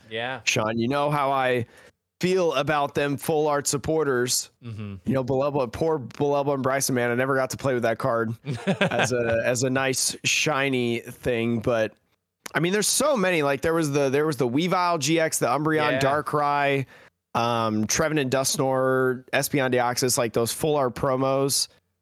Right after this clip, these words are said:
Speaker 2: Or, I'm sorry, just the full arts that we never got.
Speaker 1: Well,
Speaker 2: We
Speaker 1: we
Speaker 2: got,
Speaker 1: got
Speaker 2: we
Speaker 1: the
Speaker 2: got the
Speaker 1: S P D O.
Speaker 2: promo alternate arts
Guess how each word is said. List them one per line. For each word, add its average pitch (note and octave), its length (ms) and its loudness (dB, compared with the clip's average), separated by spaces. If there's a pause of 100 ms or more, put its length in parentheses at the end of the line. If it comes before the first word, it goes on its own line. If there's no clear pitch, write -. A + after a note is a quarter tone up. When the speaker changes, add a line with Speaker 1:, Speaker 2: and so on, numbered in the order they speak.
(140)
Speaker 2:
Or, C3 80 0
I'm C#3+ 60 -4
sorry, C#3+ 200 0
just D#3 200 -2
the D#3 100 -2
full F#3+ 320 0
arts A#2 320 0
that C3+ 160 0
we A#2+ 140 2
never A2+ 280 2
got. A2 280 0
Speaker 1:
Well, G3 140 2
Speaker 2:
We C3+ 80 0
Speaker 1:
we - 20 2
Speaker 2:
got, C#3 120 0
Speaker 1:
got B3 140 2
Speaker 2:
we C#3+ 80 0
Speaker 1:
the B3+ 60 -2
Speaker 2:
got F3 60 0
the F3+ 40 4
Speaker 1:
S F3 120 2
P F3+ 100 0
D E3+ 140 -2
O. F#3 100 2
Speaker 2:
promo D#3+ 280 0
alternate C3+ 520 0
arts G#2+ 460 0